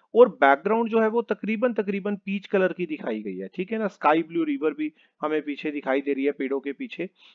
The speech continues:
और लाइट ऑकर कलर का ग्राउंड है, और कैटल जो है वो अर्दन कलर में बनाई गई है, लेकिन जो फिगर्स हैं वो काफी ब्राइट कलर में बनाई गई हैं, ताकि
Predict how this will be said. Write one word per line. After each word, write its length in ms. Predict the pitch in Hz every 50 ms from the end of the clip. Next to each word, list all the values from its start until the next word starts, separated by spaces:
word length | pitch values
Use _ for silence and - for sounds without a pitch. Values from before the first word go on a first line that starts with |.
| _ _ -
और 300 | 214 247 269 - - _ -
लाइट 560 | 185 175 175 175 180 175 214 254 269 240 - - _ -
ऑकर 360 | 165 165 - _ - 233 226 208
कलर 280 | 196 190 175 175 175 160
का 140 | - 170 170 156
ग्राउंड 380 | 139 135 123 123 131 131 123
है, 240 | 127 143 147 170 196 - _ _ _ _ _ -
और 260 | 214 254 262 - _ _ -
कैटल 420 | - 180 170 170 - - 226 233 240
जो 140 | 240 247 226
है 120 | 214 220
वो 120 | 220 240 247
अर्दन 440 | - - 156 156 - 180 185 190 185
कलर 240 | 190 180 180 180 180
में 180 | 180 185 180
बनाई 280 | 175 185 175 175 180 180
गई 140 | 180 196 190
है, 140 | 190 196 196
लेकिन 300 | 185 175 170 - 185 180
जो 120 | 202 202
फिगर्स 640 | 185 - - 170 165 156 - 196 196 180 143 123 117
हैं 140 | 110 92 - _ _ _ _ _ _ _ _ _ _ _ _ _ _ _ _ _ _ _ _ _ _ - - - - _ _ -
वो 60 | 180 180
काफी 360 | - 180 170 170 - - 226
ब्राइट 300 | 185 - 151 147 147 139
कलर 200 | - 160 147 143
में 120 | 147 147 143
बनाई 200 | 147 131 123 117
गई 120 | 113 131 135
हैं, 120 | 165 180
ताकि 480 | - - 185 175 190 - - 254 254